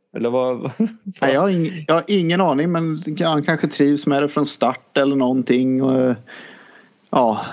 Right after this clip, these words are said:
Speaker 2: något sånt där. Men det ser ju ut som att, eh, cykeln matar ju på och han försöker hålla tillbaks den och då blir han passiv när han kommer bakom. Eh,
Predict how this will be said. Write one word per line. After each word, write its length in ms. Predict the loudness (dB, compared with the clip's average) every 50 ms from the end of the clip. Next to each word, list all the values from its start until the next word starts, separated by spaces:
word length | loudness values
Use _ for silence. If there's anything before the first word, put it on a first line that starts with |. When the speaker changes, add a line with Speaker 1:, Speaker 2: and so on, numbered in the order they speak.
| -14 -16 -20 _ _ _ _ _ -2
Speaker 2:
något 280 | 0 0 0 0 -2 0
sånt 180 | 0 0 2
där. 140 | 4 2 2
Men 120 | 2 2 0
det 60 | 0
ser 120 | 0 2
ju 160 | 2 2 2
ut 120 | 0 -2 -2
som 160 | -2 0 0
att, 240 | 0 -2 -4 -2 0
eh, 60 | 2 2 2 2 2 2 2 0 -2 -4 -6 -8 -8 -8
cykeln 540 | -6 0 2 2 2 2 2 0 2 2 4
matar 380 | 2 2 2 0 0 0 2 2
ju 80 | 2
på 300 | 0 0 0 0 2 2
och 60 | 2
han 180 | 2 2 0 0
försöker 380 | 0 0 0 0 0 2 2 2
hålla 260 | 2 2 2 0 0
tillbaks 500 | 0 0 0 2 0 0 0 -4 -2 -2
den 180 | -2 0 0
och 180 | 0 0 0 0 -2 -6 -2
då 100 | -2 0
blir 180 | 2 2 2
han 140 | 2 2 -2
passiv 420 | 0 -2 -4 -4 -2 0 0 2 2
när 80 | 2
han 80 | 0 2
kommer 280 | 2 2 2 4 2
bakom. 580 | 2 2 2 2 2 -2 -2 -2 -2 0 0 0
Eh, 240 | -2 -2 -2 -2